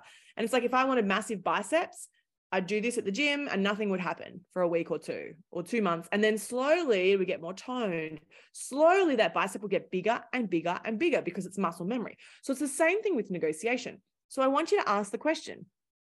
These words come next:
on Airbnb. You can be polite. You don't have to be rude, and they can say no, but you can ask the question, because guess what? Even if they say no, the world does not stop spinning.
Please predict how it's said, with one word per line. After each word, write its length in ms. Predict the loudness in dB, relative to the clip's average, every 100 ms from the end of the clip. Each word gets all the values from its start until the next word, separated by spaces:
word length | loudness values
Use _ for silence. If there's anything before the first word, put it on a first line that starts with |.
| _ _
on 140 | -2 0
Airbnb. 480 | 2 2 0 0 -2
You 100 | 0
can 120 | 0
be 100 | -2
polite. 460 | 0 0 2 0 -4 -8
You 100 | -6
don't 100 | -4
have 140 | -6
to 60 | -6
be 100 | -6
rude, 380 | -4 -4 -4 -6 -6
and 120 | -2
they 100 | 0
can 140 | -2
say 180 | -4 -4
no, 220 | -4 -4 -6 -10 -12 -20 -8 -4
but 100 | -4
you 100 | -4
can 140 | -8
ask 240 | -10 -14 -12
the 80 |
question, 460 | -6 -6 -6 -12 -16 _ _ _ -6
because 260 | -4 -4
guess 280 | -4 -6 -2
what? 240 | -2 -2 -4 -18 _ _ _ _ _ -4
Even 240 | -2 0
if 120 | -2
they 120 | -2 -4
say 220 | -2 -2
no, 400 | 0 0 0 -2 -6 _ _
the 100 | -2
world 420 | 4 4 4 0
does 260 | -6 -6 -6
not 200 | -8 -8
stop 300 | -8 -8 -8
spinning. 360 | -12 -12 -12